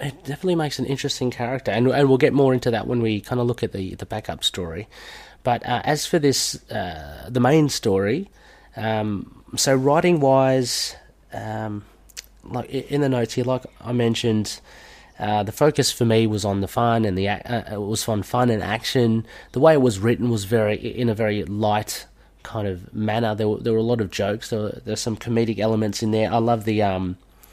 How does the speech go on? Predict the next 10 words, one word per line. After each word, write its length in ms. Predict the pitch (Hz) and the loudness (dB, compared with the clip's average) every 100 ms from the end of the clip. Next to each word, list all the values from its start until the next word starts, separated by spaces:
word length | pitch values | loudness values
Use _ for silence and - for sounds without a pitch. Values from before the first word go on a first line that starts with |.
| - - - - - - - - - - _ _ - | -20 -20 -20 -20 -20 -20 -20 -20 -20 -20 _ _ -6
uh, 800 | 113 113 110 107 107 107 101 73 - - | 2 6 6 6 6 4 2 -2 -10 -6
there 160 | 131 | 2
was 120 | 127 120 | 2 2
a 40 | |
bit 120 | 135 | 0
where, 340 | 127 123 113 101 - - - | 2 2 2 0 -6 -16 -16
where 240 | - 120 113 | 0 2 4
they're 180 | 110 131 | 4 2
all 80 | |
getting 340 | 127 113 104 | 4 2 0